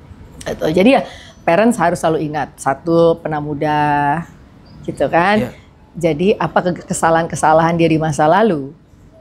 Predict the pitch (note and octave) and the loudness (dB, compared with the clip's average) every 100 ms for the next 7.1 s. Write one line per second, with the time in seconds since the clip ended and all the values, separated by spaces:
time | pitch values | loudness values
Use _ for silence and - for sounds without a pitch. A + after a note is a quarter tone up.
0 | - - - - F3 B3+ G3+ E3+ - - | -20 -20 -20 -8 -2 2 2 0 -4 -8
1 | E3+ - D3+ - A3 A3+ D3+ C3 D#3+ D#3+ | -8 -6 -8 -4 -2 -2 -4 -4 -2 -2
2 | D#3+ F3 G#3 F3 D3+ D3+ E3+ G3+ E3+ D#3+ | 0 2 0 -2 -8 -4 -2 -2 -2 -6
3 | F3+ B3+ A#3+ G3 E3 D#3+ D3+ D3+ D#3 E3+ | -4 0 2 2 0 -2 -2 0 -2 -2
4 | A3+ F#3 C#3+ D#3 E3+ F#3 - D#3+ D#3+ D#3 | 0 0 0 0 2 2 2 -2 0 0
5 | D3+ - C#3 C#3+ - - - - - - | 0 0 2 0 -2 -6 -10 -14 -20 -20
6 | - - - G#3+ D4+ A#3 D#3 F3 D3 - | -20 -20 -6 0 2 2 0 0 -4 -6